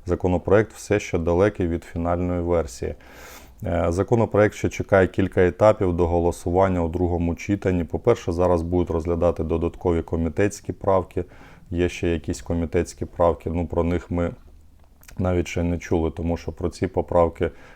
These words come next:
е, безумовно, записував вже декілька відео. Е, всі знають, тому що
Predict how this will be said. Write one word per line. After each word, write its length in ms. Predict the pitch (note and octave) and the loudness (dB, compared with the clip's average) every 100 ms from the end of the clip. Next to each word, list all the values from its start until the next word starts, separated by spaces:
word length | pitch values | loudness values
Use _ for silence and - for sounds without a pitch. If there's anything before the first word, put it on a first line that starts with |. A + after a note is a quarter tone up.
| - | -14
е, 300 | G2+ E2+ E2+ - | -4 0 0 0
безумовно, 640 | F2 E2+ F2+ F#2 F2 E2+ | 0 2 2 2 2 0
записував 560 | D#2+ E2 F#2+ - E2+ E2 | -2 -2 -2 -2 0 0
вже 160 | E2 | 0
декілька 520 | E2 E2+ - E2 - F2 | 0 0 0 -4 0 0
відео. 480 | G2 G#2 G#2 G2 G2 - - - | 2 2 4 2 0 -12 -20 -10
Е, 300 | - F2 F#2 A2+ - | -4 -2 -4 -6 -12
всі 260 | - F#2 | -4 -2
знають, 500 | E2 F2 G2 G2+ F#2+ | 0 0 2 2 2
тому 260 | F#2 E2+ F2 | 0 0 -2
що 220 | - F2 | -2 0